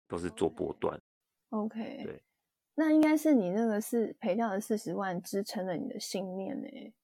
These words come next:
Speaker 2: 要不然这么辛苦，你还要躲到厕所或者吃饭，在那边偷，偷做单，那个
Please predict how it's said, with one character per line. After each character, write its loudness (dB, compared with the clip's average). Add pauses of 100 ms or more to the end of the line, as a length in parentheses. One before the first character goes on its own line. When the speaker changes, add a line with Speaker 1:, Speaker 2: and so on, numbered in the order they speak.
(300)
Speaker 2:
要 2
不 6
然 2 (300)
这 4
么 6
辛 4
苦， -2
你 -4
还 -6
要 2
躲 0
到 0
厕 0
所 -4
或 0
者 0 (220)
吃 0
饭， 0
在 4
那 4
边 2
偷， -2 (140)
偷 0
做 0
单， -4 (520)
那 0
个 0